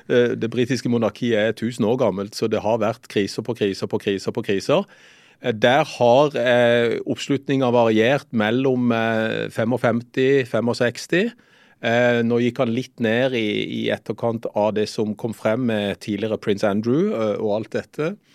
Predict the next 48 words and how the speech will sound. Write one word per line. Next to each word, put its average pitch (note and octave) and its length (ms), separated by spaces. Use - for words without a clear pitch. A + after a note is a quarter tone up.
og A2+ 120
hvordan, G#2+ 460
eh, G2+ 480
kong G#2+ 220
Charles G#2 360
håndterte G#2 460
det. D#3 160
Men B2+ 140
litt C#3 180
av E3 60
de F3 80
samme B2+ 400
tallene A2+ 600
ser G#2 300
vi G2 100
der. E2 320
Eh, C3+ 380
og F3 100
så F#3 140
er D3 80
det E3 100
da C3+ 220
det C3 140
konstitusjonelle B2 880
som A2 160
du A2+ 100
er G#2 180
inne A2+ 140
på. F#3+ 340
Eh, A#2 80
monarkiet A#2+ 720
handler A#2 420
om A2+ 280
at G2+ 240
der G2+ 200
er G#2+ 80
tronarvinger G#2 600
som G2+ 120
sitter G2+ 220
klare G#2 340
til B2 120
å G2 100
overta G2+ 480
tronen. A#2 520
De A2+ 380
har A#2+ 320
folk A#2 340
stor G#2+ 380